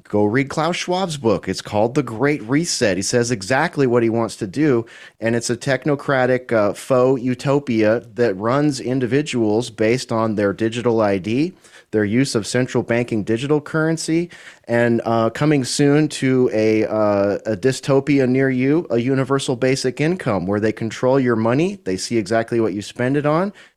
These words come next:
You have no anonymity whatsoever. And then guess what? Your ability to operate in society is run under a social credit system, a la what goes on in China.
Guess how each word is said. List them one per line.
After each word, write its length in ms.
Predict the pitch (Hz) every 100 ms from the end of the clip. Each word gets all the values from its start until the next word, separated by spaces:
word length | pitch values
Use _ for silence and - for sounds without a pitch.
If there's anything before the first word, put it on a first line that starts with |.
| -
You 100 | 107
have 140 | 98
no 260 | 101 117 127
anonymity 640 | 120 120 117 120 123 120
whatsoever. 800 | 113 113 - 117 104 110 131 175 - - _
And 180 | 110 110
then 160 | 107 101
guess 260 | 131 135
what? 220 | 147 110
Your 220 | 92 135 156
ability 480 | 135 139 131 139
to 420 | 135 - 127 120 104
operate 480 | 117 127 135 123
in 80 | 117
society 720 | 107 107 - 120 117 120 127 123 - _
is 180 | - 107
run 220 | 110 117
under 260 | 113 110 107
a 60 | 101
social 400 | - 107 - 101
credit 340 | - 110 90
system, 460 | - 101 - 98 98
a 200 | 101 107
la 140 | 107
what 180 | 98 80
goes 240 | 101 101
on 200 | 104 101
in 120 | 90
China. 520 | 85 - 107 104 76